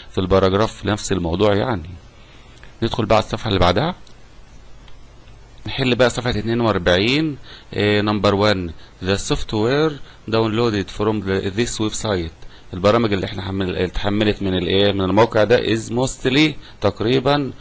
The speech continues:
إيه، which، إيه، او معظمها يعني which، which will damage سوف تدمر الكمبيوتر. يبقى ايه؟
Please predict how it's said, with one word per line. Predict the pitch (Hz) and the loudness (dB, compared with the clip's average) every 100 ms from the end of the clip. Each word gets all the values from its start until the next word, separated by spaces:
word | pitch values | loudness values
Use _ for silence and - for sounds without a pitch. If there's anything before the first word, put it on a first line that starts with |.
| - - - | -18 -20 -8
إيه، | 101 104 107 107 | 0 2 4 6
which، | 104 123 131 - | 6 4 2 -2
إيه، | 104 101 98 95 92 | 0 2 4 4 4
او | 87 80 98 | 2 2 2
معظمها | 98 95 98 110 98 | 2 2 2 0 0
يعني | 98 92 85 - - - | -2 -2 -6 -14 -16 -4
which، | 120 127 - 87 - | -2 -2 -2 -2 -4
which | - 120 - | -4 -4 0
will | 110 123 113 | 2 2 2
damage | 113 107 87 | 2 2 -4
سوف | 85 120 117 | -4 -2 -2
تدمر | 107 104 117 110 | 0 2 2 0
الكمبيوتر. | 98 - 90 92 90 92 | -2 -4 -4 -4 -2 -4
يبقى | 87 92 | -2 -2
ايه؟ | 95 | -2